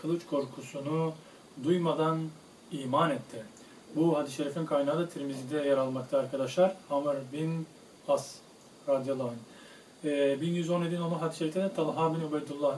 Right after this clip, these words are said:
radıyallahu anh'ten Peygamberimiz sallallahu aleyhi ve sellem şöyle buyurdu diyor. "Amr bin As radıyallahu anh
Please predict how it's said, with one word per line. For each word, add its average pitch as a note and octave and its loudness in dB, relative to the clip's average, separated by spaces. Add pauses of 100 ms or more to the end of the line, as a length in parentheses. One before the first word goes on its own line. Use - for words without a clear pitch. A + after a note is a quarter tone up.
(160)
radıyallahu C#3 2
anh'ten E3 -2 (460)
Peygamberimiz C#3+ 2
sallallahu D3+ -2
aleyhi D#3 -2
ve - -14
sellem D3+ -2
şöyle D#3 0
buyurdu D#3+ -2
diyor. F3+ 2 (600)
"Amr D#3 2
bin E3 -4
As D#3+ -2
radıyallahu D3+ 2
anh E3 0